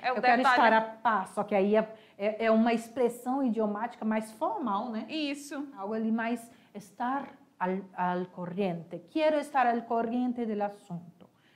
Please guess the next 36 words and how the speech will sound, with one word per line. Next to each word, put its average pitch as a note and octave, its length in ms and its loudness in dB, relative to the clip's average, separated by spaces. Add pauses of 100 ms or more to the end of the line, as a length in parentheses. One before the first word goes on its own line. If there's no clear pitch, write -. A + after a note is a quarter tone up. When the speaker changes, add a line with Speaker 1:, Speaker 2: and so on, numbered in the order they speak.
Speaker 2:
Quero G3+ 140 -14
estar G#3+ 260 -6
a B3 80 0
par F#3+ 520 -4
do F3+ 120 -14
assunto. - 340 -20 (220)
Speaker 1:
Justamente. G3+ 800 -16 (320)
Speaker 2:
Estar F4+ 520 2
em F4+ 100 2
la E4+ 140 4
luna. G3+ 840 4 (440)
Speaker 1:
Estar B3 280 -14 (140)
Speaker 2:
Isso C#4 160 2
é E4+ 60 4
coisa D#4 240 4
que E4+ 80 0
a D4 80 6
Ilha C#4+ 200 6
vive. G3 280 -2 (640)
Antes B3 220 2
Speaker 1:
Ah. - 20 -6
Speaker 2:
que C#4+ 80 2
ela B3 140 8 (380)
jogue A3 180 4
a A3 60 4
culpa A#3 180 -2
em A3+ 60 0
mim. F3 260 -4 (600)
Speaker 1:
Não C4 100 -14
pude, A3+ 380 -12
né? A3+ 200 -8 (220)
Tudo - 180 -14
Speaker 2:
É, A3 40 -6
Speaker 1:
bem. F#3 340 -6
Speaker 2:
estar C#4 680 2
em C4 100 0